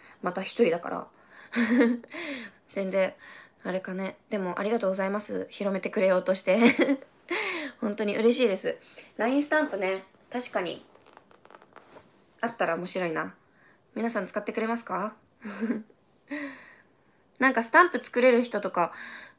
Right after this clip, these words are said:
いないんですかね？スタンプこの中で作れる人いたら。めちゃめちゃ、あれですね。嬉しいな。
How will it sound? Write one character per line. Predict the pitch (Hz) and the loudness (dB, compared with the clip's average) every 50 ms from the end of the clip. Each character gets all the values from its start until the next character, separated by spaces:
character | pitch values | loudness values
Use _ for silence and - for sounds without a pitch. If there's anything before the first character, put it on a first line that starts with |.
| _ _ _ _ _ _ _ _ _ _ _ - | _ _ _ _ _ _ _ _ _ _ _ -6
い | 202 | -2
な | 208 226 | 0 0
い | 240 214 | 2 0
ん | |
で | 190 190 | 0 -4
す | - | -6
か | - 185 | -8 -6
ね？ | 180 175 175 180 - - _ _ _ _ - | -4 -2 -4 -4 -6 -10 _ _ _ _ -12
ス | - | -8
タ | - 226 | -4 -4
ン | 220 208 | -4 -4
プ | 220 | -4
こ | - - 202 | -4 -2 -2
の | 202 | 0
中 | 208 202 - 180 | 0 0 0 0
で | 175 175 | -2 -2
作 | - - - 208 | -4 -4 -2 0
れ | 214 196 | 2 2
る | 175 180 | 0 0
人 | - - 185 | -2 -4 -6
い | 180 | -4
た | 175 - 175 | -2 0 0
ら。 | 170 - - - - _ _ _ _ _ _ _ _ _ _ _ _ _ _ _ _ _ _ _ _ _ _ _ _ _ _ _ _ _ _ _ _ _ _ _ _ _ _ _ _ _ _ _ _ _ _ _ _ _ _ _ _ _ _ _ _ _ _ _ _ _ _ _ _ _ _ _ _ _ _ _ _ _ _ _ _ _ - | 0 0 -2 -6 -14 _ _ _ _ _ _ _ _ _ _ _ _ _ _ _ _ _ _ _ _ _ _ _ _ _ _ _ _ _ _ _ _ _ _ _ _ _ _ _ _ _ _ _ _ _ _ _ _ _ _ _ _ _ _ _ _ _ _ _ _ _ _ _ _ _ _ _ _ _ _ _ _ _ _ _ _ _ -8
め | 226 175 | -8 -6
ち | - 202 | -2 -2
ゃ | 190 | -2
め | 196 190 185 | -2 -4 -4
ち | - 196 | -2 -2
ゃ、 | 190 175 - - _ _ _ _ _ _ _ _ _ _ _ _ _ _ _ _ _ _ _ _ _ _ _ _ _ _ _ - | -2 -2 -2 -6 _ _ _ _ _ _ _ _ _ _ _ _ _ _ _ _ _ _ _ _ _ _ _ _ _ _ _ -10
あ | 196 | -10
れ | 196 190 185 | -8 -8 -8
で | 190 196 185 | -8 -8 -10
す | - - - | -10 -10 -12
ね。 | - - - - - _ _ _ _ _ _ _ _ _ _ _ _ _ _ _ _ _ _ _ _ _ _ _ _ _ _ _ _ _ _ _ _ _ _ _ _ _ _ - | -12 -14 -16 -18 -20 _ _ _ _ _ _ _ _ _ _ _ _ _ _ _ _ _ _ _ _ _ _ _ _ _ _ _ _ _ _ _ _ _ _ _ _ _ _ -8
嬉 | 185 185 185 - | -6 -6 -6 -6
し | - 202 180 | -6 -8 -8
い | 160 | -8
な。 | - - - | -10 -12 -16